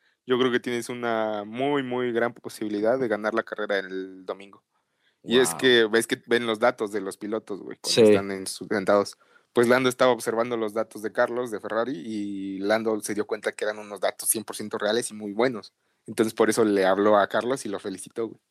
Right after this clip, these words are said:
Speaker 2: Wow.
Speaker 1: Sí.
Speaker 2: No, Carlos estuvo celestial, bro, la neta,
Speaker 1: Fino.
Speaker 2: finísimo, güey. O sea, se le vio como un porte en ese Ferrari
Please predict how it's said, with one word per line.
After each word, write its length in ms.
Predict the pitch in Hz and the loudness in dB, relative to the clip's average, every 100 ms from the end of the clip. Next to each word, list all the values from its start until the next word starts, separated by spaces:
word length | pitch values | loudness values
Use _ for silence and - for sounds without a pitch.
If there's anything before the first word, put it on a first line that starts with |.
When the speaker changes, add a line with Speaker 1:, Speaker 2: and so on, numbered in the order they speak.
| _ _ _ _ _ _ _ _ _ _ _ | _ _ _ _ _ _ _ _ _ _ _
Speaker 2:
Wow. 460 | 104 95 85 82 - _ _ _ _ _ _ | 0 4 4 2 -4 _ _ _ _ _ _
Speaker 1:
Sí. 140 | - 123 | 0 4
Speaker 2:
No, 360 | 120 110 98 - - - - | 6 6 4 -4 -18 -18 0
Carlos 420 | 120 135 160 151 | 2 4 4 2
estuvo 600 | 120 - 127 147 170 - - - - - - - - - _ | -2 0 4 6 4 2 -6 -16 -10 -8 -8 -12 -14 -20 _
celestial, 920 | - - 110 104 - - 139 135 139 131 | -4 4 4 4 0 0 2 4 2 0
bro, 200 | 120 117 | 0 0
la 120 | 120 | -2
neta, 160 | 123 123 | -4 2
Speaker 1:
Fino. 440 | 156 147 147 - 135 131 120 - _ - | 4 6 4 2 0 -4 -6 -12 _ -14
Speaker 2:
finísimo, 760 | 123 127 156 208 - 247 190 | -10 -6 -6 -6 -4 0 0
güey. 220 | 143 147 127 | 2 0 0
O 60 | |
sea, 160 | 135 156 | -2 -2
se 140 | 165 | 0
le 100 | 147 | 0
vio 240 | 139 165 - | 2 0 0
como 220 | 233 214 | 0 2
un 200 | 226 220 | 0 2
porte 340 | 220 226 240 | 2 4 2
en 80 | 226 | 0
ese 180 | 220 233 | 0 -4
Ferrari 560 | 202 151 175 254 262 | -4 0 0 0 -6